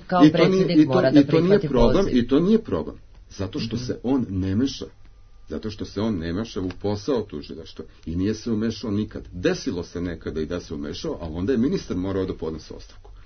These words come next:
Speaker 2: I onda je on bio sankcionisan, a nisu imali probleme sudije i tužioci koji ga nisu poslušali.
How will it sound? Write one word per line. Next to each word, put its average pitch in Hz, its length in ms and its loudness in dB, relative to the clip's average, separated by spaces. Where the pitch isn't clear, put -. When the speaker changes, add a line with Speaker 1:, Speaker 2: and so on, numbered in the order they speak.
Speaker 2:
I 92 100 -4
onda 92 200 -2
je 117 60 2
on 107 140 0
bio 104 220 -2
sankcionisan, 107 880 -2
a 95 100 -4
nisu 101 300 -2
imali 165 280 -2
probleme 123 360 -4
sudije 117 280 -4
i 107 60 -8
tužioci 107 400 -8
koji 95 140 -6
ga 87 80 -8
nisu - 240 -12
poslušali. - 500 -16